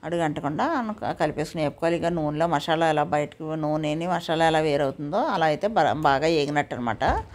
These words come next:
మసాలా ఎర్రగా వేయించుకుంటే కూర టేస్టీగా ఉంటుంది. ఇప్పుడు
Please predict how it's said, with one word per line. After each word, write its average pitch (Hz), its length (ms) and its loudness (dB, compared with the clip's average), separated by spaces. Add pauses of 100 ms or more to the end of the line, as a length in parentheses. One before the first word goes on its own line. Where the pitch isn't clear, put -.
(500)
మసాలా 180 320 2
ఎర్రగా 160 300 4
వేయించుకుంటే 160 560 -2
కూర 175 220 -2
టేస్టీగా 135 500 -2
ఉంటుంది. - 360 -8 (880)
ఇప్పుడు 214 380 -2